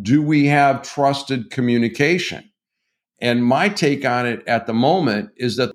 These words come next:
reliable studies are getting buried in nonsensical public health policies, and they're being communicated by people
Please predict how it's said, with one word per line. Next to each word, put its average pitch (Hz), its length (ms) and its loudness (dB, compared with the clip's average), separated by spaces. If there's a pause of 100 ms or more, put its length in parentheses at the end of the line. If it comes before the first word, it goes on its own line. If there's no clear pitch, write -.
reliable 135 560 0
studies 123 460 -2
are 110 120 -4
getting 107 380 -2
buried 131 480 2
in 113 380 -2
nonsensical 127 880 -4
public 127 420 -4
health 113 300 -4
policies, 92 760 -6 (480)
and 147 280 2
they're 139 80 -4
being 127 300 0
communicated 139 840 0
by 120 140 0
people 127 680 -2